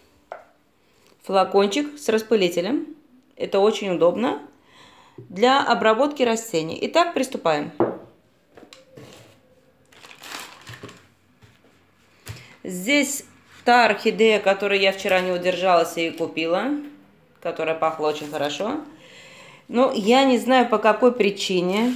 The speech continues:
что это за мода такая. Они ее, не ее, а их держат все время в воде.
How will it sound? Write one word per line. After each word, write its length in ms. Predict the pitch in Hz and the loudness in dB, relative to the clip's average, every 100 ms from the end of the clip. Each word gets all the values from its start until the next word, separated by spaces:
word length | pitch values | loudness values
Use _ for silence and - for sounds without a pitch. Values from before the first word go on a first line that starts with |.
| - - | -6 -16
что 300 | - - 208 | -16 0 4
это 160 | 226 202 | 4 4
за 160 | 190 190 | 2 2
мода 280 | 202 190 | 2 2
такая. 520 | 180 175 175 175 196 - | 2 0 2 4 4 0
Они 420 | 175 180 220 247 | -2 0 0 0
ее, 420 | 214 214 226 - - _ _ _ _ | 0 2 2 0 -12 _ _ _ _
не 360 | 202 208 202 196 | -4 0 2 0
ее, 260 | 196 240 208 | 2 2 2
а 180 | - | 4
их 400 | 175 202 196 - - | 4 4 0 -4 -12
держат 520 | 151 160 226 233 226 | -8 2 2 2 -6
все 180 | - 180 | -6 -2
время 300 | 180 208 196 | 2 2 2
в 60 | |
воде. 480 | 190 196 175 131 - | 2 2 4 2 -2